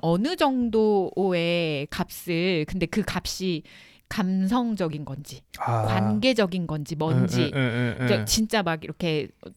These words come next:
Speaker 1: 그 내 중심에 뭐가, 뭐가 있는지
Speaker 2: 음.
Speaker 1: 이런 것들을 천천히 좀 이렇게 돌아보는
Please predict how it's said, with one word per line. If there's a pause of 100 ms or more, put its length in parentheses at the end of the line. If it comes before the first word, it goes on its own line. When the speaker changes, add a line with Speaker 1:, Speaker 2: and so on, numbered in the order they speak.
(320)
Speaker 1:
그
내
중심에
뭐가,
뭐가
있는지
Speaker 2:
음. (200)
Speaker 1:
이런
것들을
천천히
좀
이렇게
돌아보는